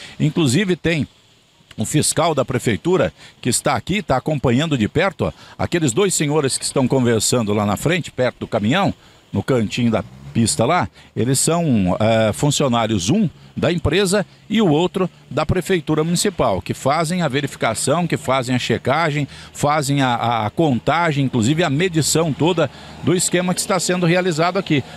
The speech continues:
pra que depois haja então o pagamento. O fiscal da prefeitura vem de pertinho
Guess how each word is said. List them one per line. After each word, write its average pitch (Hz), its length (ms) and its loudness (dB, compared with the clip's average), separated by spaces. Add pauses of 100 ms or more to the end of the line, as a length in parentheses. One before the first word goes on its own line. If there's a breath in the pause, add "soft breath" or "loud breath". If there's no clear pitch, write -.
pra 156 140 2
que 175 140 0
depois 185 420 2
haja 170 240 2
então 160 320 0 (240 loud breath)
o - 80 0
pagamento. 175 560 0
O 135 60 0
fiscal 190 500 0
da - 100 0
prefeitura 175 640 0
vem 185 200 0
de 196 100 2
pertinho 226 720 0